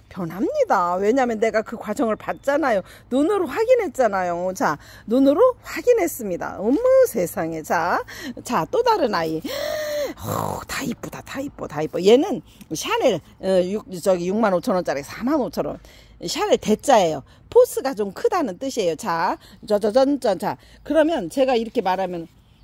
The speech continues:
어, 핑크 마녀, 어, 핑크 마녀, 아, 중짜하고 한 번만 비교해 드릴게요. 포스가 큰가 작은가. 자,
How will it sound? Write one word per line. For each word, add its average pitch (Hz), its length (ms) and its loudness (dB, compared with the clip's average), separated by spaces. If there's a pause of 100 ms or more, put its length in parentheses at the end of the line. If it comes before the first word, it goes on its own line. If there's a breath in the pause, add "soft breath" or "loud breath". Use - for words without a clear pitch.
(120)
어, 185 180 -14
핑크 508 280 -6
마녀, 330 300 -4
어, 240 420 -4
핑크 480 260 -10
마녀, 311 360 -6 (120)
아, - 300 -14 (320 loud breath)
중짜하고 359 520 -2
한 - 120 -14 (160)
번만 427 320 -4
비교해 220 360 -8
드릴게요. 190 580 -8 (100)
포스가 320 380 -2
큰가 262 600 4
작은가. 190 460 -2
자, 147 240 0